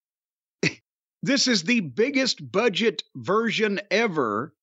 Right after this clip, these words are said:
of shit we've seen before. A fucking Mark wins a lottery, or a Mark finds an angel, as Bert Prentice might say, and it flames out in, in normally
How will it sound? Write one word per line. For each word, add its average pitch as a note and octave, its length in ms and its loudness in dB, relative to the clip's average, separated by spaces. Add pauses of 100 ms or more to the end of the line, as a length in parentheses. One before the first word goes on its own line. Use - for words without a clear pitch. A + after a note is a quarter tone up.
(840)
of G#3+ 180 2
shit B3 300 0
we've A3 220 2
seen G#3+ 320 0
before. G#3+ 600 0 (1300)
A F3+ 140 2
fucking G#3 400 2
Mark G#3 360 0
wins G3+ 300 0
a G3+ 60 2
lottery, G3 800 2 (640)
or E3+ 180 2
a D#3+ 40 2
Mark F#3+ 360 2
finds A3 480 2
an F#3+ 80 0
angel, G#3 480 2
as E3 120 2
Bert F#3 300 0
Prentice G3+ 320 0
might F3 240 2
say, D3+ 560 2 (1400)
and A#3 120 2
it G#3 220 0
flames A3 460 2
out A3 260 2
in, F#3 240 0
in E3 540 -2
normally G3+ 580 2